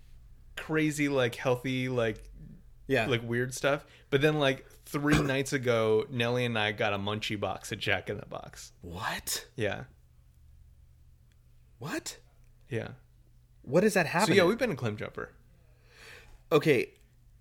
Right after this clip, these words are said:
Speaker 2: I th-, I guess I just don't know. It's never, uh, an option. I'm like, "Where should we go?" Or, like, with anybody, with any,
Speaker 1: Yeah,
Speaker 2: like, young
Speaker 1: yeah.
Speaker 2: people, old people, family, coworkers, whatever. I'm like, "Where should we go?" Someone goes, and I've never heard anybody be like, "Oh, there's a claim jumper over there."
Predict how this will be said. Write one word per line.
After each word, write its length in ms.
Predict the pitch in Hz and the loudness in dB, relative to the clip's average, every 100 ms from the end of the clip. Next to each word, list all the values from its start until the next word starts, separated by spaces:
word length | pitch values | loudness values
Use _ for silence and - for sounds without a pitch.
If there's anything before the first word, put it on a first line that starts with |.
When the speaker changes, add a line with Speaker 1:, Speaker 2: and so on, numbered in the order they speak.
| - - - | -20 -20 -2
Speaker 2:
I 120 | 131 143 | 2 4
th-, 180 | 175 | 6
I 60 | 160 | 6
guess 380 | 175 269 - - - - - _ | 8 6 6 -2 -14 -20 -20 _
I 120 | 143 151 | 6 6
just 180 | 180 | 6
don't 280 | 170 147 123 | 4 4 6
know. 120 | 135 - - - | 2 0 -8 -2
It's 160 | 143 143 | -2 2
never, 460 | 165 180 180 175 - - | 6 8 8 6 4 -2
uh, 220 | 127 113 | 0 2
an 120 | 123 123 | 2 0
option. 580 | 117 - - 101 87 - | 0 0 0 -2 -4 -6
I'm 80 | 131 | -2
like, 120 | 131 | 0
"Where 120 | 127 160 | 2 2
should 140 | 175 | 2
we 60 | 143 | 4
go?" 360 | 139 110 95 - | 4 4 0 -2
Or, 60 | |
like, 180 | 117 110 | 0 4
with 180 | 160 190 | 6 10
anybody, 460 | 190 185 120 85 | 10 10 6 4
with 220 | 98 135 156 | 2 2 6
any, 200 | 156 208 | 8 10
Speaker 1:
Yeah, 80 | 139 | 8
Speaker 2:
like, 100 | 113 | 8
young 140 | 160 | 8
Speaker 1:
yeah. 60 | 185 | 6
Speaker 2:
people, 240 | 180 165 | 4 6
old 120 | 156 | 6
people, 360 | 151 156 151 135 | 6 4 4 4
family, 540 | 156 147 147 143 139 139 - - | 6 4 6 4 4 0 -14 -4
coworkers, 380 | - 147 131 123 | 4 6 6 4
whatever. 240 | 131 123 | 2 2
I'm 80 | 113 | 0
like, 100 | 120 | 2
"Where 100 | 156 | 0
should 120 | 165 | 0
we 80 | 160 | 0
go?" 260 | 151 127 95 - - | 2 2 2 -6 -14
Someone 220 | - 160 | 0 4
goes, 300 | 151 135 - - | 6 4 2 -4
and 180 | 131 127 - | 0 0 0
I've 140 | 151 | 2
never 240 | 151 170 170 | 6 8 8
heard 120 | 170 | 6
anybody 300 | 151 139 135 | 4 4 2
be 80 | 120 | 2
like, 160 | 117 - | -2 0
"Oh, 80 | |
there's 160 | 180 196 | 2 2
a 40 | |
claim 240 | 208 185 254 | 2 2 4
jumper 300 | 240 160 135 | 4 4 4
over 140 | 131 | 4
there." 340 | 131 131 180 | 4 2 2